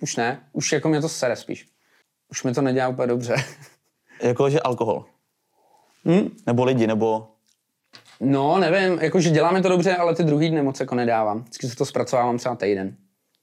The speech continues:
Speaker 2: Jako
Speaker 1: A
Speaker 2: morální kocovinu, nebo kocovinu jako
Speaker 1: No,
Speaker 2: takovou?
Speaker 1: kocovinu normální, jakoby na psychiku mi to leze docela.
Speaker 2: Hmm.
Speaker 1: Takže a díky tomu, eh, že chci prostě makat, pak mě to brzdí i v té tvorbě. Sere mě, když prostě, eh,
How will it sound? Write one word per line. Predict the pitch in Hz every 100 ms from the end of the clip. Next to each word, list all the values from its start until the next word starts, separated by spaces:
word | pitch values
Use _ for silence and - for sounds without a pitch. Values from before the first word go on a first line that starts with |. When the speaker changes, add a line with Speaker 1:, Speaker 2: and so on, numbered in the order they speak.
| _ _ _ -
Speaker 2:
Jako | 120 135
Speaker 1:
A |
Speaker 2:
morální | 131 135 131
kocovinu, | 117 107 117 127
nebo | 123 117
kocovinu | 117 113 110
jako | 110
Speaker 1:
No, | 120 131
Speaker 2:
takovou? | - 147
Speaker 1:
kocovinu | - 170
normální, | 151 139 147 156
jakoby | 147 139 143 143
na | 135
psychiku | - 131 156 135
mi | 123
to | 123
leze | 110 107
docela. | 104 101 - 101 127 - _ _
Speaker 2:
Hmm. | 101 101 104 - _ _ _ _
Speaker 1:
Takže | 123 143
a | 147
díky | 151 156
tomu, | 156 156 156 - - - - _ - 139 139 139
eh, |
že | 127 139 135
chci | 131 - 135
prostě | 131 131 - 139 135 135
makat, | 131 123 139 131
pak | 135
mě | 156
to |
brzdí | 165 135 143
i | 151
v |
té | 180
tvorbě. | 147 120 139 110 - _ _ _ _ _ _ _ _ _
Sere | - 107
mě, | 104 107
když | 104
prostě, | - - - 107
eh, | 101